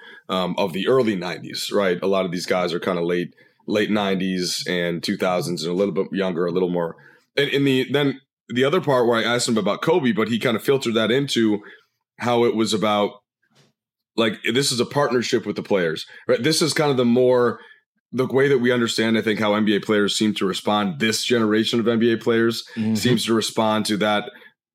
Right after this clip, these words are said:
Speaker 1: ability to relate less so than the just, "This is how you're going to do things."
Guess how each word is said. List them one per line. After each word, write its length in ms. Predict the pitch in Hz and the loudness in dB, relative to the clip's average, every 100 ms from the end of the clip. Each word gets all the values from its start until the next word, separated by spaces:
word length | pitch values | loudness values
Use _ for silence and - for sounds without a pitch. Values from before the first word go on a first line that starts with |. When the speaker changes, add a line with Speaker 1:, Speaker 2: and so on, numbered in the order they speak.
| - | -4
Speaker 1:
ability 420 | 120 117 113 113 | 0 2 2 2
to 140 | 101 | 0
relate 480 | 107 104 92 113 139 - | 0 0 0 0 -2 -2
less 260 | 104 113 - | 0 0 0
so 220 | 113 107 | 0 2
than 180 | 104 104 | 2 0
the 80 | |
just, 300 | 95 104 92 | 0 0 0
"This 180 | 113 107 | -4 -2
is 100 | 110 | -2
how 440 | 110 104 101 98 - | 0 2 2 2 -2
you're 140 | 104 | -4
going 220 | 95 104 95 | -2 -2 -2
to 100 | 92 | -2
do 160 | 98 | -2
things." 460 | 98 113 123 - | 0 0 0 -4